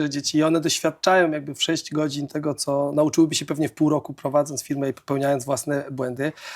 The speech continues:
To też świetne rozwiązanie dla działów H R, to znaczy, bo działy H R poszukują takich rozwiązań dla siebie też, żeby lepiej rozumieć biznes, wpływ swojego działania na biznes, ale też poszukują rozwiązań na to, żeby,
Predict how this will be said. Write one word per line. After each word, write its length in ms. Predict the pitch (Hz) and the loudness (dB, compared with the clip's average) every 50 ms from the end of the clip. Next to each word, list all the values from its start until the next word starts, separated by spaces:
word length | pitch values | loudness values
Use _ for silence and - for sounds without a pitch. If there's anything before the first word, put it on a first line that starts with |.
| - - - | -14 -8 -4
To 100 | 202 190 | -2 0
też 140 | 240 185 | 0 0
świetne 280 | - - - - - 202 | 0 -2 -4 0 0 2
rozwiązanie 500 | 190 180 165 180 180 160 180 180 180 170 | 2 2 2 2 2 2 4 4 4 2
dla 140 | 147 165 160 | 2 0 0
działów 320 | 143 156 156 156 151 143 - | 2 2 2 2 2 0 0
H 200 | - 151 139 127 | 0 0 0 2
R, 200 | 127 123 123 - | -2 -6 -6 -6
to 120 | - 135 | -10 -4
znaczy, 280 | 135 151 151 - 170 151 | -2 -2 -2 -2 -2 -2
bo 160 | 165 160 160 | -2 -2 0
działy 260 | - 175 175 190 185 | 2 0 2 2 2
H 180 | - 175 165 156 | 4 4 4 6
R 200 | 175 180 180 175 - - - - - | 6 4 4 2 -4 -14 -20 -16 -4
poszukują 340 | - 170 - 185 - 285 285 | -2 -2 0 4 4 4 4
takich 240 | - 196 - 202 190 | 4 0 -2 2 2
rozwiązań 320 | 190 175 196 165 170 160 | 4 6 6 6 4 4
dla 100 | 147 180 | 4 2
siebie 320 | - - 208 202 165 151 127 | 2 4 2 4 4 2 2
też, 160 | - 143 127 | 2 -4 -4
żeby 480 | 131 143 147 135 156 156 151 156 151 - - | -2 -4 -4 0 2 2 2 2 0 0 4
lepiej 320 | 160 190 196 - 185 180 | 6 6 6 8 6 8
rozumieć 600 | 170 175 165 151 165 214 208 190 170 147 - - | 8 8 6 4 0 0 4 4 4 2 2 -2
biznes, 360 | 147 156 196 175 170 160 139 - | -4 -2 0 2 2 2 0 0
wpływ 280 | _ - 185 185 185 | _ 6 6 6 6
swojego 300 | - - 170 165 156 160 | 0 -2 0 0 0 0
działania 340 | 143 160 147 143 139 143 139 | 0 2 2 2 2 0 0
na 120 | 139 135 | -2 -4
biznes, 460 | 131 - 127 123 139 165 202 220 - - | -4 -4 -10 -4 -2 0 0 0 0 2
ale 160 | - 196 190 | 2 2 2
też 140 | - 214 - | 0 -4 -6
poszukują 480 | - 202 170 196 175 - - 196 190 175 | -4 -4 -4 -4 -6 -2 2 2 4 4
rozwiązań 440 | 175 151 151 175 180 165 165 156 | 2 0 0 0 0 2 2 0
na 100 | 151 156 | 0 0
to, 180 | 160 - 180 170 | 0 0 -2 -2
żeby, 380 | 147 156 143 135 156 156 156 | -2 -4 -6 -2 0 0 0